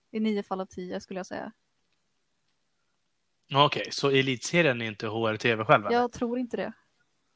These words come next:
Speaker 1: Jag är faktiskt inte riktigt
Speaker 2: Jaha.
Speaker 1: säker på det.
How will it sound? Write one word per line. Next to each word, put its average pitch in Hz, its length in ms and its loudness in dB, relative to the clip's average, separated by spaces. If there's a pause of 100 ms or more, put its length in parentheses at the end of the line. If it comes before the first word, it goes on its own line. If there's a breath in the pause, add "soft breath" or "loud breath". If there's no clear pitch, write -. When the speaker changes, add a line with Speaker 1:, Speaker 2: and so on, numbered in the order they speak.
(680)
Speaker 1:
Jag 214 180 0
är 214 40 0
faktiskt - 340 -10
inte 202 200 -6
riktigt 196 180 -6 (100)
Speaker 2:
Jaha. 185 260 2
Speaker 1:
säker - 140 -2
på - 60 -6
det. - 100 -12